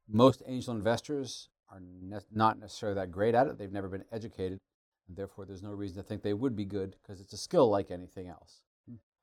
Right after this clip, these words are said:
Speaker 1: Uh, so we have some reasonably sophisticated programs that teach people how to look at what matters the most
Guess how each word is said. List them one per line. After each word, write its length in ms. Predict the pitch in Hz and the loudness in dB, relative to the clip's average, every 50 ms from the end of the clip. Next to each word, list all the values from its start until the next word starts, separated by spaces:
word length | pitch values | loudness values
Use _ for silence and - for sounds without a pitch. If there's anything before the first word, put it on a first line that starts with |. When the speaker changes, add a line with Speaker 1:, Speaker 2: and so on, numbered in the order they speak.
| _ 90 | _ -18
Speaker 1:
Uh, 40 | 90 | -14
so 160 | 92 - 113 | -10 -8 -8
we 160 | 98 107 101 90 | -6 -6 -6 -6
have 200 | 98 95 92 - | -6 -8 -8 -8
some 220 | - - 98 95 | -12 -14 -10 -8
reasonably 320 | 101 110 107 107 104 104 | -8 -8 -8 -8 -10 -10
sophisticated 580 | 98 - - - 110 - - - 104 101 95 - | -10 -12 -14 -16 -16 -16 -12 -8 -6 -6 -6 -2
programs 520 | - - 113 117 127 143 160 175 175 - _ _ _ _ _ _ _ _ | 4 4 4 4 4 -2 -12 -14 -16 -20 _ _ _ _ _ _ _ _
that 360 | 101 101 98 101 98 95 95 _ _ _ | -12 -2 4 6 6 6 4 _ _ _
teach 240 | - 98 87 - - | -14 -12 -12 -10 -2
people 440 | - 113 101 104 104 101 98 95 _ _ _ | -2 -2 2 4 2 2 2 0 _ _ _
how 160 | _ - 131 123 | _ 2 4 4
to 60 | 117 | 4
look 240 | 110 123 120 - 117 | 4 2 -2 -4 -6
at 100 | - 101 | -8 -6
what 140 | 107 98 | -6 -4
matters 300 | 104 98 98 95 98 85 | -2 -2 -2 -4 -4 -6
the 100 | 92 98 | -4 -2
most 340 | 92 104 107 113 107 - - | 4 6 6 6 6 2 -8